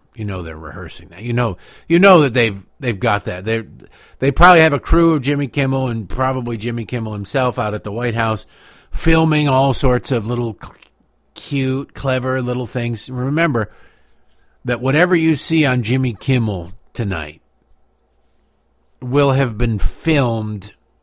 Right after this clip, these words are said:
the day before, would have been filmed yesterday, would have been filmed the day that Matthew McConaughey was out at the podium at the White House giving an impassioned plea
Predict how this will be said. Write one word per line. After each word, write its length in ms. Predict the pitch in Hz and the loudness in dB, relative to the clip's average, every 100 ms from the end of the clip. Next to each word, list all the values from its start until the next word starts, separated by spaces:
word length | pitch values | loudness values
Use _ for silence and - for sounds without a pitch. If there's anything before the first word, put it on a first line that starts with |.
| _ | _
the 120 | 120 110 | -14 -8
day 260 | 117 113 | -4 -2
before, 640 | 104 101 - 104 87 - - - _ _ _ _ - | -2 -4 -4 -6 -8 -12 -20 -20 _ _ _ _ -10
would 120 | 113 | -8
have 80 | 104 | -6
been 140 | 107 | -6
filmed 340 | - 131 113 104 | -4 -2 -2 -2
yesterday, 360 | 110 - 92 | -2 -4 -10
would 120 | 92 | -10
have 80 | 92 | -8
been 140 | 104 101 | -8 -6
filmed 340 | 165 175 151 | -2 0 -2
the 60 | 120 | -6
day 480 | 113 147 135 110 - - - - _ _ - | -2 0 0 -2 -8 -20 -20 -20 _ _ -12
that 720 | 113 120 117 110 107 - - - - _ _ _ _ _ _ _ _ _ | -2 0 2 -2 -4 -12 -20 -20 -20 _ _ _ _ _ _ _ _ _
Matthew 400 | 139 135 135 123 | 0 2 2 0
McConaughey 800 | 123 117 131 120 117 101 101 95 | -2 0 -2 -2 -2 -4 -4 -4
was 240 | 92 101 107 | -6 -6 -4
out 280 | 104 104 | -4 -4
at 180 | 98 95 | -6 -8
the 80 | 95 | -6
podium 440 | - 104 95 95 | -4 -2 -4 -6
at 80 | 90 | -6
the 100 | 98 | -8
White 220 | 92 95 | -8 -8
House 240 | 85 85 - | -8 -10 -8
giving 260 | 127 135 | -4 -2
an 80 | 139 | -2
impassioned 880 | 139 135 160 165 175 - 175 151 - | -2 0 4 6 4 2 -2 -4 -6
plea 540 | 151 156 139 120 107 | -2 0 0 -2 -8